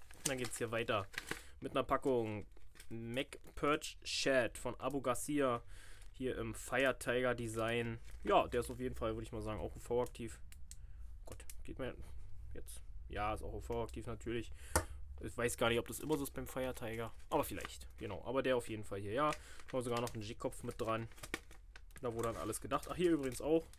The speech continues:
Hm, gar nicht gesehen. So, was haben wir noch? Was haben wir noch? Da haben wir noch einen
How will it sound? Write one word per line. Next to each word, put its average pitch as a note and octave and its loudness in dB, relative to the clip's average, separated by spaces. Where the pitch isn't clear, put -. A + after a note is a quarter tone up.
Hm, D#3 -6
gar F2+ -6
nicht G2 -6
gesehen. A2 -4
So, B2 6
was G2 -4
haben G#2 -2
wir G#2 -2
noch? G#2 0
Was - -6
haben E2+ -6
wir D#2+ -6
noch? C#2+ -6
Da B2+ 0
haben B2+ 2
wir A#2 0
noch G#2+ -2
einen G#2+ -4